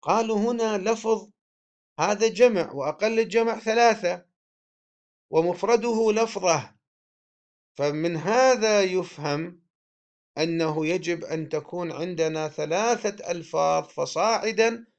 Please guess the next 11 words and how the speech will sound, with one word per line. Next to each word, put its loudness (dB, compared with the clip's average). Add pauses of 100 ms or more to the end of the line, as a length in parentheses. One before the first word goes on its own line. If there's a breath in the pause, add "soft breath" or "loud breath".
(200)
حتى 2
يكون -4
الكلام -4
كلاما. -8 (600)
دفع 6
هذا 0
الإشكال 0
هنا -8 (500)
بقوله: 2
"ونعني 0
باللفظ". -4